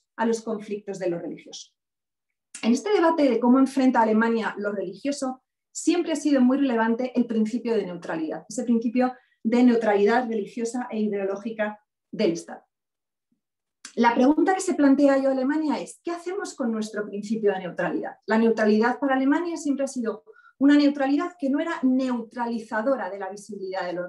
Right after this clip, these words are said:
religioso, que abría el espacio público, pues el espacio escolar o no, a la presencia de determinadas, eh, manifestaciones o expresiones religiosas.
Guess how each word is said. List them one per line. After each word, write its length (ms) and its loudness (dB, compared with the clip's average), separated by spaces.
religioso, 580 -12
que 280 -4
abría 500 2
el 100 -2
espacio 440 -6
público, 520 -2
pues 180 -8
el 60 -6
espacio 320 -10
escolar 440 0
o 40 4
no, 240 2
a 80 0
la 140 2
presencia 640 -6
de 140 0
determinadas, 840 -6
eh, 180 -4
manifestaciones 840 -2
o 40 -4
expresiones 600 -8
religiosas. 640 -8